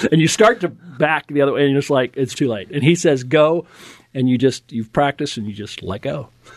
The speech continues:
So I let go and threw my arms up, and Arch one thousand, check two thousand, check three thousand. And I had a bad shoot. I had a bad shoot. And,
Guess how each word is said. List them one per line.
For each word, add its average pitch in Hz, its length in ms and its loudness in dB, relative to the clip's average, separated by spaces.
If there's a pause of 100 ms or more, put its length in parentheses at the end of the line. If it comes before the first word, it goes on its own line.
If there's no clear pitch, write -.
(840)
So - 120 4
I 180 60 8
let - 160 4
go 208 340 2
and 135 320 -4
threw 180 140 0
my 175 160 2
arms 180 180 0
up, 185 220 -4
and 117 300 -14
Arch 160 240 -2
one 156 120 -2
thousand, 151 600 -6
check 143 220 -4
two 147 120 0
thousand, 135 600 -6
check - 200 -6
three 135 180 -8
thousand. 127 380 -8 (800)
And 117 180 -6
I 110 160 -6
had 107 120 -6
a 104 40 -6
bad - 240 -14
shoot. 69 240 -10 (1200)
I - 80 -18
had 110 100 -12
a 107 40 -12
bad 101 240 -10
shoot. - 240 -14 (1900)
And, 175 380 2